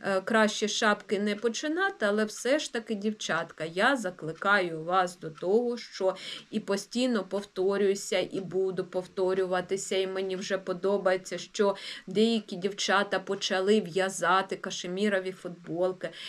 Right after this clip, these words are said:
І, е, знаєте, вкусили цей кайф і кажуть, що ось в мене є одна футболка з кашеміру, друга, і я розумію, що там буде, якщо спробували, то саме з кашеміру буде і третя, і четверта, і п'ята, до чого вас закликаю.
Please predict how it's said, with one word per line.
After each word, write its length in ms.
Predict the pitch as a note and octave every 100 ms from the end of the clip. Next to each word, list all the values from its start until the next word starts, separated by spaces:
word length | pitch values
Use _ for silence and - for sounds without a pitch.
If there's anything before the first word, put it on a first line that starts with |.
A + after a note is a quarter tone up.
| - - _
І, 220 | A3 A3+
е, 420 | G#3+ E3+ G3+ G3 F#3+
знаєте, 360 | G#3 A3+ A3+
вкусили 720 | G#3+ - G#3 - A#3 A#3 G3 F#3+
цей 300 | - G3 F#3+
кайф 460 | - A#3+ D4 D4+ -
і 240 | - A3+
кажуть, 520 | G#3+ - G#3+ A#3 A#3 G#3+
що 240 | - G3+
ось 180 | G3+ -
в 40 |
мене 240 | G3 F#3+ F#3
є 160 | F#3
одна 320 | E3 E3+ A3
футболка 560 | C#4 B3+ G#3 A#3+ A3+ G#3+
з 80 | G#3+
кашеміру, 640 | G#3 G#3 G3+ G3+ F#3 F3
друга, 400 | E3+ A3 C4+ A#3
і 100 | F#3+
я 140 | F#3+
розумію, 500 | C4+ - A3 G#3+ B3+
що 140 | B3 A3
там 260 | G3+ G3
буде, 300 | F#3+ G3+ G3 F#3+ - -
якщо 340 | G3 G3 - G3+
спробували, 760 | G3+ G#3 B3 A#3+ A#3 A3 G3 F#3+
то 80 |
саме 400 | G3 - G3+ F#3
з 80 | F#3
кашеміру 600 | - E3+ - F#3 G#3+ G3+
буде 380 | F3+ F#3 F#3 F3+
і 220 | E3 D3+
третя, 420 | F#3 D#3 A3+ C4
і 60 | F3+
четверта, 560 | - D3+ E3 G3 G#3+ D#3
і 80 |
п'ята, 440 | D3+ - E3+ A3+ F#3
до 160 | D#3
чого 340 | D3 F#3 G3 E3+
вас 280 | E3 E3+ F3
закликаю. 600 | D#3+ - D#3+ F#3+ A#3